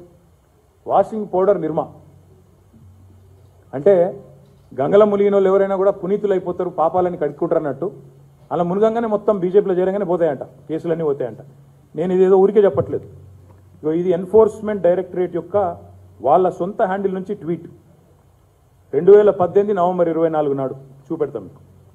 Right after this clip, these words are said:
ఏమంటారంటే ఇందులో, "Searches resulted in recovery of incriminating documents and six high valued luxury cars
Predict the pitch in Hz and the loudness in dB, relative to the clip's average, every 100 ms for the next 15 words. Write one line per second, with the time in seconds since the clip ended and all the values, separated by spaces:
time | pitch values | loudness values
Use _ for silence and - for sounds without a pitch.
0 | _ _ _ _ _ _ _ 139 190 202 | _ _ _ _ _ _ _ -6 0 2
1 | 190 175 160 160 151 165 233 - _ _ | 2 -2 -2 -4 -2 -2 -4 -12 _ _
2 | _ _ _ _ - 180 185 233 240 170 | _ _ _ _ -2 -2 2 2 2 0
3 | 170 202 202 208 208 156 151 185 190 190 | 2 2 4 2 2 0 0 2 4 4
4 | 190 - - - _ _ - 185 202 202 | 2 -2 -20 -20 _ _ -10 -4 0 0
5 | 208 196 190 190 160 160 185 170 185 160 | 0 -2 -2 -2 2 0 0 -6 -6 -8
6 | 151 165 196 - 139 180 180 180 180 143 | -8 -10 -12 -10 -6 -2 -2 0 0 0
7 | 143 143 170 160 160 147 | -2 -2 -4 0 2 2